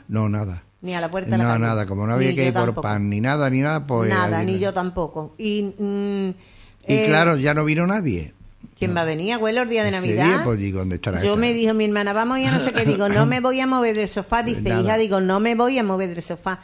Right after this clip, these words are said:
Speaker 2: Me cargué Mujercita, me
Speaker 1: Uy,
Speaker 2: encanta.
Speaker 1: ¿qué fue que son? Película.
Speaker 2: La, hombre, abuelo, Mujercita es un clásico de Navidad.
Speaker 1: Sí, ¿o no?
Speaker 2: Que,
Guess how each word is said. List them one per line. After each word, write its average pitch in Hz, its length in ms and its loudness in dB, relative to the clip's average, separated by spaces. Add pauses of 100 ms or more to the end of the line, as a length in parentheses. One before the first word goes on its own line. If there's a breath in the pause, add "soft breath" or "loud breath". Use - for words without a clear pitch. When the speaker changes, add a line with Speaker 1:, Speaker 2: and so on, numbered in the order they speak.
(300 loud breath)
Speaker 2:
Me 226 200 -2
cargué 214 600 -2 (340)
Mujercita, 202 760 -2 (140)
me 117 120 0
Speaker 1:
Uy, 98 80 0
Speaker 2:
encanta. 151 440 -4
Speaker 1:
¿qué - 40 -6
fue - 160 -2
que - 20 0
son? 131 300 -2
Película. 95 560 -6
Speaker 2:
La, 185 160 -2
hombre, 131 320 -4 (100)
abuelo, 123 460 -10 (140)
Mujercita 151 420 -4
es 160 40 0
un 165 60 -4
clásico 175 360 -4
de 175 100 -2
Navidad. 170 480 -4
Speaker 1:
Sí, 101 300 -6
¿o 87 80 -8
no? 85 100 -12 (140)
Speaker 2:
Que, 214 260 -6